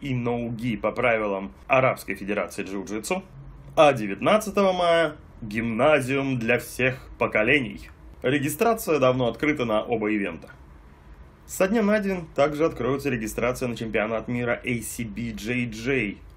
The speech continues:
ги, который по традиции пройдёт в Москве. В начале июля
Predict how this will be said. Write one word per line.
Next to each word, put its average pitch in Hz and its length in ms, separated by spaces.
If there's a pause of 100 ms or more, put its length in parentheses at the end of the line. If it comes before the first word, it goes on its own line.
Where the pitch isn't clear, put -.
(140)
ги, 113 320 (540)
который 123 460 (360)
по - 80
традиции 101 540
пройдёт 92 360
в - 20
Москве. 85 420 (720)
В 120 520
начале 160 1200
июля 117 1800